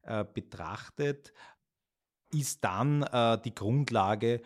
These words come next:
für die Förderungen und für die Feststellung, welcher Bedarf ist da. Und das gibt's ja auch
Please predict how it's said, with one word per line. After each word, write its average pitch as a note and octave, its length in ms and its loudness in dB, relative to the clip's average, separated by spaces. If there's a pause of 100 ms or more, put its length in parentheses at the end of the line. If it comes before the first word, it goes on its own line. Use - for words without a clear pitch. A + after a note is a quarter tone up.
(140)
für - 240 -2
die A#2 120 -2
Förderungen A2+ 920 0
und A#2 300 -4
für A2+ 520 2 (280)
die A2 80 -6
Feststellung, G2+ 720 0
welcher F#2 240 -4
Bedarf E2 500 -6
ist - 180 -10
da. D#2+ 120 -6
Und E2 220 -12
das - 140 -8
gibt's - 260 -6
ja G#2+ 100 2
auch G2 240 -2